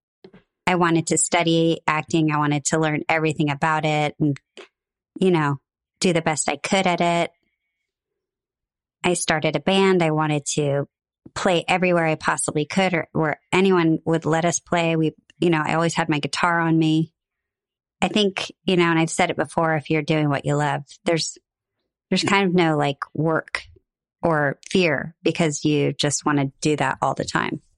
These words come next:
That's how I felt. I never really, it never stopped me. Did it stop you, Kate,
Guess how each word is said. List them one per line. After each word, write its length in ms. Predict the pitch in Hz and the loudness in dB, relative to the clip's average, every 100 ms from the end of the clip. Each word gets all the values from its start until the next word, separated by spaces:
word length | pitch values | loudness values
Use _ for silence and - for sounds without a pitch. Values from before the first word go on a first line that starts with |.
| _ _ - | _ _ -2
That's 140 | 254 | 2
how 80 | 240 | 2
I 100 | 175 | 2
felt. 280 | - 156 - | 2 0 0
I 40 | 196 | 2
never 240 | 220 226 | 2 2
really, 360 | 208 180 170 165 - - | 4 4 2 -2 -8 -4
it 60 | - | 0
never 180 | 254 247 | 2 2
stopped 440 | - 190 175 - | 2 0 0 0
me. 180 | 160 139 | 0 2
Did 140 | 156 | 0
it 100 | 165 | 0
stop 220 | - 208 202 | 0 0 0
you, 140 | 226 | 0
Kate, 300 | 226 254 262 | 0 0 0